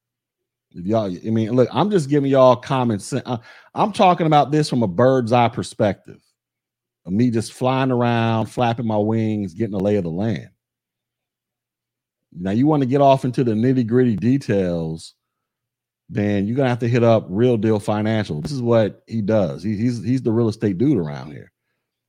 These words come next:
You know what I'm saying? Of, of the Black Manosphere, him and a couple other people. That's not me. I'm just a dude. I'm a tech dude, like my man P B O.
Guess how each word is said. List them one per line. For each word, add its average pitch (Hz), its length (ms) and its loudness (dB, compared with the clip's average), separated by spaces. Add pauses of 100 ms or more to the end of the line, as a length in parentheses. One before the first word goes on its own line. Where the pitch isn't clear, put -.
(1160)
You 104 80 -8
know 101 80 0
what 98 60 -6
I'm - 20 -18
saying? 107 180 2
Of, 92 140 -2
of 101 180 2
the 87 60 -2
Black 101 320 4
Manosphere, 98 500 -2
him 101 180 2
and 98 100 2
a 90 40 0
couple 101 280 2
other 101 140 4
people. 117 380 0 (1120)
That's 85 240 -6
not 95 180 4
me. 101 260 2 (1000)
I'm 127 160 -2
just 143 220 -2
a - 20 0
dude. 120 580 4
I'm 120 160 -2
a 131 60 -2
tech 151 320 0
dude, 90 340 -2 (960)
like 101 160 -4
my 101 80 -8
man 117 360 0
P 123 180 -4
B 123 200 0
O. 110 360 2